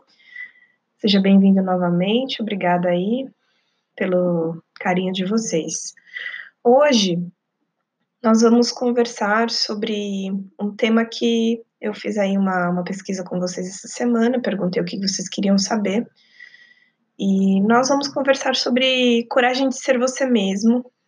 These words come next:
né? E a coragem de você,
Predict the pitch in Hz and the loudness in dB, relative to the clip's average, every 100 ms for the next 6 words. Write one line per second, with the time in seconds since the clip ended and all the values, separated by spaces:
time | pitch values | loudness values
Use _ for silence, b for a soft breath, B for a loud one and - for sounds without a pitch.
0 | - 185 190 208 202 b b b b b | -6 -4 -4 -6 -10 b b b b b
1 | _ 208 208 202 202 202 202 202 196 196 | _ -4 -2 -2 -2 -2 -2 -2 0 0
2 | 208 202 247 233 240 240 247 233 240 240 | -2 -2 2 4 4 4 4 4 4 2
3 | 233 - - 240 233 233 226 226 220 214 | 2 -2 2 6 8 6 4 2 2 0